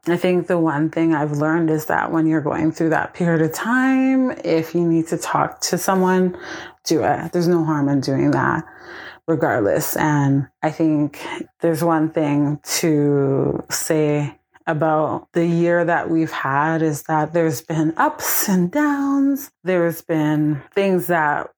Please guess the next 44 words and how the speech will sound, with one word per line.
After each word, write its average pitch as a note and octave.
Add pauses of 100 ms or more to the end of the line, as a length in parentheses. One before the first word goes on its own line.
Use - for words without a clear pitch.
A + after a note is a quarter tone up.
we D#3+
thought F#3
were F3+
gonna E3+
happen F#3+
and F3
then E3
they D#3+
didn't, B3+
and F3+
then D#3
things E3
changed. G#3
And D#3+
I D#3+
think E3+
we E3+
just D3+
have D3+
to D#3+
be D3 (460)
mindful D#3
of D3+ (760)
what D#3 (340)
is F3
important E3+
and, E3+
you E3+
know, E3 (240)
doing F#3+
the F#3+
things F#3+
that D#3+
make E3
you F3
happy. D#3
And E3
like E3+
I D#3+
said, -
it's -
the E3+
simple G3+
things C#4+